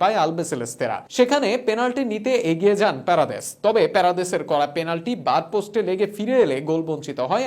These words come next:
আর্জেন্টিনা। অবশ্য তাতে তেমন প্রভাব পড়েনি আর্জেন্টিনার জয়ে। এই জয়ে তিন ম্যাচে তিন জয় নিয়ে নকআউটে মেসিরা। সেখানে গ্রুপ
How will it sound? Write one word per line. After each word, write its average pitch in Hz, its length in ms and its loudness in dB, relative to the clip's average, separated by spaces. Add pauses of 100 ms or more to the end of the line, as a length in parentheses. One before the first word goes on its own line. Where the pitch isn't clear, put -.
আর্জেন্টিনা। 123 480 -6 (360)
অবশ্য 240 260 2 (120)
তাতে 247 180 4 (200)
তেমন 196 300 0
প্রভাব 185 240 0 (100)
পড়েনি 151 300 0 (280)
আর্জেন্টিনার 143 540 -2 (100)
জয়ে। 160 240 6 (540)
এই 262 160 6
জয়ে 269 260 6 (200)
তিন 254 180 0 (120)
ম্যাচে 190 280 0 (140)
তিন 196 140 -6 (160)
জয় 175 260 4
নিয়ে 143 140 -4 (100)
নকআউটে 151 520 2 (240)
মেসিরা। 139 440 -4 (280)
সেখানে 202 320 0 (200)
গ্রুপ 170 160 2